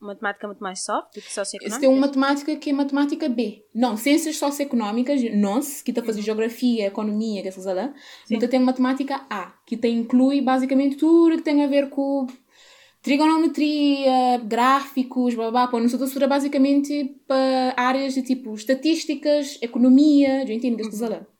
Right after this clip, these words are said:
Speaker 2: Agora, meninas de ciências, você tem matemática B,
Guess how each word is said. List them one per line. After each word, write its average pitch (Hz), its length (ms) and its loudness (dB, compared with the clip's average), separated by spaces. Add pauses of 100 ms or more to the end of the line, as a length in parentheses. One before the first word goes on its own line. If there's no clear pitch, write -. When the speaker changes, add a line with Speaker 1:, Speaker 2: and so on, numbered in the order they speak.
(680)
Speaker 2:
Agora, 254 300 2
meninas 311 440 2
de 269 140 -4
ciências, 247 640 -4
você 262 100 -2
tem 262 120 0
matemática 277 560 0
B, 247 380 -2